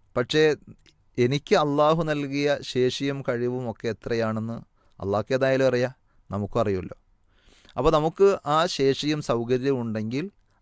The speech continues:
അധികരിപ്പിക്കുകയാണ് വേണ്ടത്. അത് കൂടുതൽ പാവങ്ങളുള്ള അല്ലെങ്കിൽ പ്രയാസം അനുഭവിക്കുന്ന ആളുകളുണ്ടെങ്കിൽ അവർക്കുമൊക്കെ നമുക്ക് ആ മാംസം കൊടുക്കാവുന്ന രീതിയിലേക്ക് എണ്ണം കൂട്ടാം. എന്നാൽ ശേഷിയില്ലാത്ത ഒരു സാഹചര്യമുണ്ട്,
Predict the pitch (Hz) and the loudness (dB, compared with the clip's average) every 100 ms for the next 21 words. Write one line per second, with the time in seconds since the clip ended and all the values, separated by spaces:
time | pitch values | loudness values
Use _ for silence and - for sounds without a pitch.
0 | - 107 123 143 175 - - - 185 175 | -8 -4 0 4 6 4 0 -2 -2 0
1 | 139 135 110 92 85 - _ _ _ _ | 0 -2 -4 -6 -8 -16 _ _ _ _
2 | _ _ _ _ _ _ _ _ _ - | _ _ _ _ _ _ _ _ _ -6
3 | 110 117 120 131 135 131 131 113 120 123 | -4 -2 0 2 2 2 2 4 2 0
4 | 123 120 117 117 - 110 110 101 113 113 | -2 -2 0 0 -2 -6 -6 -2 0 0
5 | 113 123 117 110 107 107 110 107 104 104 | -2 -4 -4 -4 -4 -4 -6 -4 -4 -4
6 | 107 104 104 110 104 101 - 117 107 131 | -4 -6 -6 -4 -2 -4 -4 -6 -4 -4
7 | 123 110 - 120 113 107 110 101 120 107 | -2 -4 -2 -2 -2 -4 -6 -8 -8 -6
8 | - 110 110 113 110 104 107 107 101 147 | -4 -4 -2 -4 -6 -6 -4 -6 -6 -10
9 | 185 - 107 107 117 87 - - _ _ | -14 -12 -8 -6 -6 -10 -16 -18 _ _
10 | _ _ _ _ _ _ 127 170 190 - | _ _ _ _ _ _ 0 2 2 4
11 | 156 175 202 185 156 147 139 - 185 - | 2 4 4 4 4 2 2 0 0 0
12 | 147 - 120 120 120 123 117 113 101 | -4 -2 -2 -2 -4 -4 -2 -2 -4